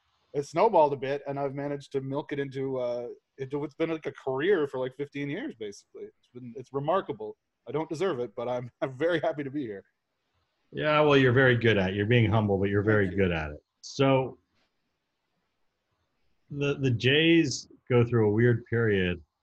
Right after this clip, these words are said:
Speaker 2: and then Richard Griffin becomes
Speaker 1: <laughs>
Speaker 2: the head of P R. How weird is that for
Speaker 1: <laughs>
Speaker 2: you and, and, and for him?
Speaker 1: I, I think it's fine. I mean, Griff and I, I, I mean, he is very good-natured, and I, I,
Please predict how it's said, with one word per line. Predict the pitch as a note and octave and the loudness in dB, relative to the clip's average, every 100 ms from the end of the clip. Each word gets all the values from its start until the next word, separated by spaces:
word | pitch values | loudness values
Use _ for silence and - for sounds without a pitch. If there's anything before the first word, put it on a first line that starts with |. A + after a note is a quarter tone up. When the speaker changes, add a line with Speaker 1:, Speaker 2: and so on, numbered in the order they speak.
| _ _ _ _ A2 | _ _ _ _ -2
Speaker 2:
and | A2 | 0
then | G#2+ G#2 G#2+ | 2 0 0
Richard | B2 B2+ B2 G#2 | 0 2 0 0
Griffin | G#2 A2 A2 G2 F#2 | 0 0 0 -2 0
becomes | F2+ F2 - F2+ F2 F2 E2+ D#2+ - E3+ _ | -2 -4 -6 -6 -4 -6 -6 -8 -10 -10 _
Speaker 1:
<laughs> | _ _ | _ _
Speaker 2:
the | G2 | -2
head | G2+ A2+ | 0 2
of | G#2+ F#2 _ _ _ _ | 0 -4 _ _ _ _
P | A2 G#2+ | 0 0
R. | A2+ E2+ C#2 - _ _ _ _ _ _ _ _ _ _ _ _ _ _ - | 0 -4 -8 -18 _ _ _ _ _ _ _ _ _ _ _ _ _ _ 0
How | B2 | 2
weird | C#3 C#3+ B2+ | 6 4 4
is | A2 | 2
that | A#2 B2+ B2+ _ _ - - - - - | 0 0 -4 _ _ -14 -14 -16 -10 -2
for | A2 | 0
Speaker 1:
<laughs> | G#2 B2 | 0 2
Speaker 2:
you | B2+ A#2 A2 | 2 2 2
and, | G#2 G#2 G#2 | 0 -2 -4
and, | G2+ | -4
and | G#2+ G#2+ G2+ | -2 -4 -2
for | G#2 | -2
him? | F#2+ A2 F2 D2+ _ _ _ _ - | 0 -2 -4 -10 _ _ _ _ -4
Speaker 1:
I, | G#3 B3+ D4+ D#4 - | -4 -2 -6 -6 -4
I | F4+ | -2
think | F#4+ | -2
it's | E4+ - | -4 0
fine. | D#3+ F3+ E3 | 2 4 0
I | |
mean, | F3+ F3+ | -4 -4
Griff | F#3 G#3 G3+ | -4 -4 -2
and | E3 | 2
I, | D3+ D3 D3+ D3 C3+ D3 | 4 4 2 -2 -4 -8
I, | C#3 B2+ B2+ - | -10 -12 -18 -8
I | D3+ | -6
mean, | D#3 D3+ | -6 -6
he | A3+ | -4
is | G3+ | -4
very | F#3+ E3 | -2 -2
good-natured, | D3+ D3 D3 C#3 C#3+ C3 | -2 -2 -2 -2 -4 -4
and | C3+ | -2
I, | C3+ | -4
I, | C3 | -6